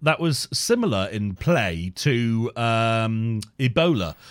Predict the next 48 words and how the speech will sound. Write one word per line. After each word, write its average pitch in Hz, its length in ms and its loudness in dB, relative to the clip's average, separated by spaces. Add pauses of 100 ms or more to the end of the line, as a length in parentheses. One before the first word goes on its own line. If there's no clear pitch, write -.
(220)
It 175 100 0
was 156 120 0
something 190 260 2
that 185 160 2
everyone 202 320 4
was 160 140 2
afraid 101 360 0
of. 98 280 -2 (100)
Quite 180 220 2
a 135 40 -4
few, 147 580 0
uh, 123 460 2
British 131 380 0
people 123 280 0
had 101 260 2
it. 87 180 -4 (480)
I 127 80 0
don't 170 200 2
think 151 200 -2
anyone, 117 600 0 (120)
uh, 113 200 -14
suffered 120 400 -4
too 156 280 -4
badly, 80 540 -8 (340)
um, 143 640 6
and 151 640 2
it's 170 280 -2
gone 202 280 0
now. 101 460 -2
Uh, 147 280 2
but 156 360 2
for 180 160 2
a 160 60 2
moment 170 320 4
there, 147 320 4 (320)
uh, 143 440 6
the 135 220 0
takeaway 123 580 4
of 107 60 2
this 120 240 0
is 113 220 -2
that 120 220 2
the 113 80 2
media, 110 480 2
of 95 120 -2
course, 107 300 -4
it - 80 -8
was 98 240 -4